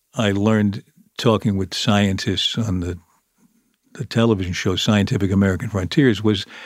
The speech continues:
this idea of the default state of the brain.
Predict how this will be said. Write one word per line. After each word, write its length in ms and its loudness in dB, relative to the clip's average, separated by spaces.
this 260 2
idea 600 2
of 420 -2
the 140 -2
default 840 0
state 580 0
of 160 -6
the 100 -2
brain. 560 -2